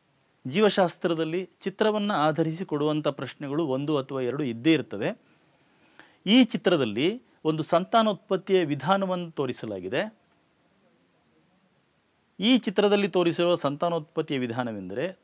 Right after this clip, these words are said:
ತುಂಡರಿಕೆ, ವಿದಳನ, ಮೊಗ್ಗುವಿಕೆ, ಪುನರುತ್ಪಾದನೆ ಅಂತ ನಾಲ್ಕು ಆಪ್ಷನ್ಗಳನ್ನು ಕೊಟ್ಟಿದ್ದಾರೆ. ಚಿತ್ರ ನಮಗೆ ಸಾಮಾನ್ಯವಾಗಿ ನೋಡಿದ ತಕ್ಷಣ ಗೊತ್ತಾಗ್ತದೆ, ಬ್ಯಾಕ್ಟೀರಿಯಾದಲ್ಲಿ ಸಂತಾನೋತ್ಪತ್ತಿಯ ವಿಧಾನ ಇದು. ಒಂದು ಬ್ಯಾಕ್ಟೀರಿಯಾ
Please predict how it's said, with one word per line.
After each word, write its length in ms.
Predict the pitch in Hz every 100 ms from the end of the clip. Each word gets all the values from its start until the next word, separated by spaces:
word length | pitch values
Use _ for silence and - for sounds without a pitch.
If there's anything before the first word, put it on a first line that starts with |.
| -
ತುಂಡರಿಕೆ, 760 | 151 190 185 175 170 185 208 - 117
ವಿದಳನ, 420 | 131 170 165 165 180 190 -
ಮೊಗ್ಗುವಿಕೆ, 720 | 139 151 156 165 135 151 175 - _
ಪುನರುತ್ಪಾದನೆ 920 | 175 185 180 175 - 143 131 123 120 - -
ಅಂತ 160 | 147
ನಾಲ್ಕು 640 | 160 127 139 165 - 196 220 _ _ _ 139
ಆಪ್ಷನ್ಗಳನ್ನು 640 | 156 - 202 185 160 143
ಕೊಟ್ಟಿದ್ದಾರೆ. 600 | 127 - 98 92 143 240 - - _ _ _ - -
ಚಿತ್ರ 300 | - 208 233
ನಮಗೆ 260 | 214 196 190
ಸಾಮಾನ್ಯವಾಗಿ 460 | 170 170 175 175 160
ನೋಡಿದ 240 | 151 151
ತಕ್ಷಣ 280 | 156 - 156
ಗೊತ್ತಾಗ್ತದೆ, 560 | 135 135 127 - 165
ಬ್ಯಾಕ್ಟೀರಿಯಾದಲ್ಲಿ 840 | 151 117 151 - 226 220 190 175 175
ಸಂತಾನೋತ್ಪತ್ತಿಯ 760 | 147 143 143 131 - 127 127
ವಿಧಾನ 320 | 113 107 104
ಇದು. 360 | 92 92 170 226 _ _ _ _ _ _ -
ಒಂದು 340 | 147 202 233
ಬ್ಯಾಕ್ಟೀರಿಯಾ 760 | 170 165 165 185 170 170 196